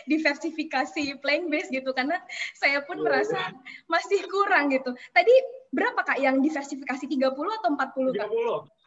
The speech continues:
Speaker 2: Minimal,
Speaker 1: Tiga puluh
Speaker 2: pokoknya
Speaker 1: per
Speaker 2: dia,
Speaker 1: minggu?
Speaker 2: dia menemu-, dia menemukan memang, em, yang ideal ra-, keragaman nabati itu di tiga puluh.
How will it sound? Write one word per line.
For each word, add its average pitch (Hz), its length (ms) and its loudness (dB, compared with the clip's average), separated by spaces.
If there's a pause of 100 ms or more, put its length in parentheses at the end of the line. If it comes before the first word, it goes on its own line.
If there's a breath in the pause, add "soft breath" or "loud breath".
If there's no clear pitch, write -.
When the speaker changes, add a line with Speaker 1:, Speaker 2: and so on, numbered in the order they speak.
(180 soft breath)
Speaker 2:
Minimal, 226 400 -2
Speaker 1:
Tiga 294 240 2
puluh 320 240 4
Speaker 2:
pokoknya 330 80 4
Speaker 1:
per 330 80 4
Speaker 2:
dia, 349 80 2
Speaker 1:
minggu? 285 160 2
Speaker 2:
dia 240 160 2
menemu-, 226 380 -2 (100)
dia 220 160 -2
menemukan 240 400 -2
memang, 233 280 -2 (360)
em, 185 420 -2 (220)
yang 196 240 -2
ideal 202 560 0
ra-, 196 160 -2
keragaman 175 480 -2
nabati 160 400 -2
itu 220 160 -6
di 226 80 -4
tiga 165 320 -4
puluh. 180 320 0